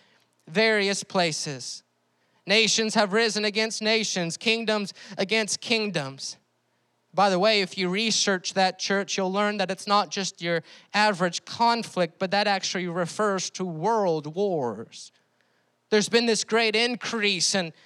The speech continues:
global conflict in just the last hundred years or so. World War One, World War Two. Who knows what's next? Many of the nations hold the capability of taking out entire nations with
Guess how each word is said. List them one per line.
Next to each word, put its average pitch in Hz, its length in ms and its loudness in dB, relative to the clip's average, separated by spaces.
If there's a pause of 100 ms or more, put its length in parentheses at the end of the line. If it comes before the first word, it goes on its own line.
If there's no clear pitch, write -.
(180)
global 208 460 4
conflict 233 720 2
in 196 120 -4
just 208 260 -2
the 202 80 0
last 202 400 0
hundred 190 360 -2
years 214 360 -2
or 175 100 -4
so. 127 400 -6 (460)
World 170 260 2
War 165 180 0
One, 196 520 0
World 170 240 0
War 160 200 0
Two. 220 520 -6 (760)
Who 226 160 2
knows 196 340 -2
what's 180 220 -4
next? 165 560 -8 (800)
Many 233 240 2
of 214 60 2
the 214 80 2
nations 220 540 2
hold 226 340 6
the 214 200 -4 (220)
capability 233 920 2
of 214 140 -2
taking 233 480 -2
out 233 280 4
entire 226 600 2
nations 233 640 0
with 226 200 -2